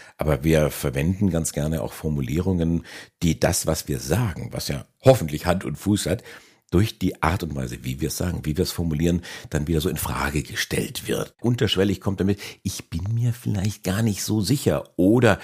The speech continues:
„Wenn du eine andere Meinung hast, ich würde die auch gleich akzeptieren.“ Also diese, diese klaren Aussagen, die wir uns eigentlich wünschen, wir selber trauen uns nicht, das oft auf den Punkt zu bringen. Wolfgang, geht's dir hin und wieder auch so? Ertappst du dich auch bei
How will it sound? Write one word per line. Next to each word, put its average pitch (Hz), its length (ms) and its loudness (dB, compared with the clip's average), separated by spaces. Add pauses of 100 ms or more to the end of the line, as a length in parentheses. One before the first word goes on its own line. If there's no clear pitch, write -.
(200)
„Wenn 92 140 2
du 117 120 4
eine 110 200 4
andere 110 260 2
Meinung 101 380 2
hast, 110 240 -2
ich - 180 -4
würde 98 220 0
die 107 160 -4
auch - 140 -4
gleich - 320 -4
akzeptieren.“ - 680 0 (440)
Also 87 180 2
diese, 78 300 4
diese - 300 -6
klaren 123 580 4
Aussagen, - 680 -4 (300)
die 95 140 0
wir 143 160 4
uns - 220 -4
eigentlich - 520 -6
wünschen, 170 400 4 (360)
wir - 140 0
selber 156 680 6
trauen 156 500 4
uns 101 380 0
nicht, 90 280 -2
das - 220 -4
oft - 220 -4
auf - 120 -4
den 76 120 -8
Punkt 62 220 -8
zu - 100 -8
bringen. - 240 -12 (140)
Wolfgang, - 420 -4
geht's - 200 -6
dir 104 340 2
hin 151 220 6
und 143 160 0
wieder 123 180 4
auch 113 100 0
so? 147 160 0
Ertappst - 400 -4
du - 60 -4
dich - 220 -2
auch 117 120 2
bei 104 220 6